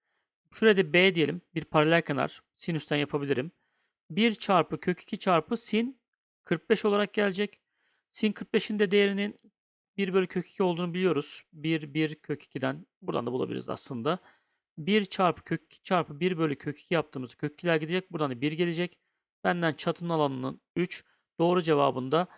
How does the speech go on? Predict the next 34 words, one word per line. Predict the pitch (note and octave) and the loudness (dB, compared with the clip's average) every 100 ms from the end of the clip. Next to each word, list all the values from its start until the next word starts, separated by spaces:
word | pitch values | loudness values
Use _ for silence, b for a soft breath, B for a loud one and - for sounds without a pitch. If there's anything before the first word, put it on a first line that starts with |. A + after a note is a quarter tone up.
| b - | b -6
C | C3+ F#3+ | 2 2
seçeneği | F#3+ F3 C#3 A#2+ - | 2 -2 -4 -6 -2
olduğunu | D#3+ D#3+ C3+ A#2+ C#3 | 2 4 2 -2 0
ne | |
yapmış | E3 - E3 | 0 0 -4
olacağız | C#3 A#2+ B2 A#2+ | -2 0 -2 2
değerli | C#3+ C3+ | 2 2
arkadaşlar? | C3 A#2+ C3 B2+ - F#3+ - _ | 2 0 -2 -2 0 0 0 _
Söylemiş | - C#3 A2+ - - | 0 0 0 -8 -10
olacağız. | - - - - _ _ _ _ _ - | -12 -12 -14 -16 _ _ _ _ _ 0
Güzel | G3+ F#3+ | 6 6
bir | E3+ | 6
tangram | - E3+ D#3 D#3+ | 2 2 2 -2
sorusu. | D#3 D#3 D3+ - G#3+ A#3 b b b - | 0 -2 -2 -2 -4 -4 b b b -6
E, | D#3 D3 | -4 -2
bu | D#3+ | -2
sekizde | F3 F3+ F3+ | -2 -2 -4
T | - | 0
Y | E3+ | 0
T | F#3+ | 0
denemesi | F3 E3+ F3 - | -2 0 -2 0
var. | C#3 A#2 - - | 0 0 -8 -12
E, | C#3+ | -10
yeni | D#3+ D#3 D#3 | -2 0 2
basımdan | D3+ - D#3 D#3 | 0 -2 -6 -4
bir | C#3+ | -4
önceki | C3+ C3 C#3 | -4 -8 -6
basımda | - C3+ F3 D#3+ | -6 -6 -8 -4
buna | D3+ D3 | -4 -2
benzer | C3+ B2 D#3 C#3 | -4 -2 -2 -2
bir | |
soru | - D3 C#3+ | -4 0 0
olduğunu | B2 A2 | -2 -6
da | A#2+ | -6